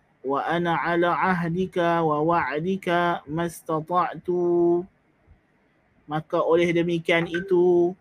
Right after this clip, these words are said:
aku adalah hambamu dan aku sentiasa terikat dengan perjanjian denganmu. Ha?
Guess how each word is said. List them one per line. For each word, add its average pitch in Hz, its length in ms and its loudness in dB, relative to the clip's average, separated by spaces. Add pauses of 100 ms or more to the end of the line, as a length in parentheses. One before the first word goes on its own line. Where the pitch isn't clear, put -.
(300)
aku 143 480 -4
adalah 170 400 2
hambamu 180 1040 0 (560)
dan 151 320 -4
aku 180 320 -6
sentiasa 175 720 -2
terikat 202 720 4 (720)
dengan 175 480 0
perjanjian 202 800 2
denganmu. 214 800 0 (1800)
Ha? 196 240 -8